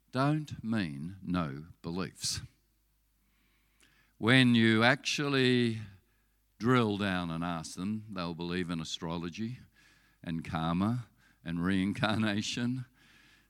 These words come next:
They'll believe in, um, like my neighbours across the road, earthing. I have these wonderful neighbours. They're my age. They are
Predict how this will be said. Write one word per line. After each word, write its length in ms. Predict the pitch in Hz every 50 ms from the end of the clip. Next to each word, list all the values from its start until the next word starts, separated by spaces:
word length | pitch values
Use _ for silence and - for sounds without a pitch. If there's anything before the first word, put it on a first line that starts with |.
| _ _
They'll 240 | - 92 90 90 92
believe 680 | 85 90 92 92 92 95 92 92 92 90 92 90 80 80
in, 440 | 87 85 82 85 85 85 85 85 85
um, 680 | 85 87 87 90 87 87 90 90 85 80 - - - - _ _ _ _ _ _ _ _ _ _ _ _ _ - - - 107 - -
like 240 | - - 87 80 73
my 280 | 73 82 92 98 95
neighbours 800 | 90 87 90 95 101 107 107 85 95 95 95 107 104 95 - -
across 420 | 87 73 - - 104 101 - -
the 140 | - - 87
road, 460 | 90 95 95 95 92 95 107 110 113 - - - - _ _ _ _ _ -
earthing. 680 | 120 110 110 113 113 - - 139 143 165 180 185 160 147 - _ _ _ _ _ _ _ _ _ _ _ _ _ -
I 100 | - 87
have 160 | 92 101 95
these 200 | 101 113 123 123
wonderful 380 | 170 175 160 139 113 87 95 92
neighbours. 420 | 98 98 104 120 123 147 139 113
They're 100 | - 110
my 380 | 95 101 107 104 101 90 87 98
age. 180 | 117 131 127 -
They 180 | 110 101 104
are 120 | 101 92